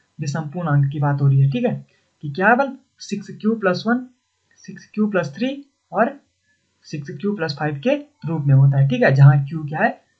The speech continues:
कोई पूर्णांक है, ठीक है, Q भी कोई पूर्णांक है। हम इसमें क्या करते हैं, सबसे पहले हमने यहाँ पे लिख दिया क्या,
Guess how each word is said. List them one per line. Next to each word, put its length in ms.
कोई 160
पूर्णांक 460
है, 120
ठीक 160
है, 80
Q 160
भी 80
कोई 200
पूर्णांक 420
है। 80
हम 120
इसमें 240
क्या 180
करते 200
हैं, 220
सबसे 200
पहले 200
हमने 160
यहाँ 180
पे 60
लिख 120
दिया 120
क्या, 220